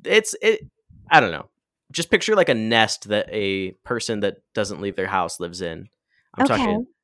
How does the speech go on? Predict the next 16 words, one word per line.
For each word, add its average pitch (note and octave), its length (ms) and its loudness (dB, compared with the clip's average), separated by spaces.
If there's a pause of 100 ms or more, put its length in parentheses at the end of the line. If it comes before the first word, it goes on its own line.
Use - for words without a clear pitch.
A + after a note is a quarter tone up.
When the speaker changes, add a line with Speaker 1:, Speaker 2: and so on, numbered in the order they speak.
(100)
Speaker 1:
Mountain A#2 280 0
Dew, A2+ 180 -2
Doritos. G#2+ 840 0 (840)
I A#2+ 140 6
have, C3+ 120 6
like, B2 260 6 (260)
ch-, - 120 -16 (100)
uh, G2+ 300 4 (300)
Cheeto B2+ 360 4
dust B2+ 320 4
on G#2 220 2
my G#2+ 160 0
toes G2+ 360 -2
for C#3+ 140 -6
some D3 180 -4
reason. D#3+ 400 -6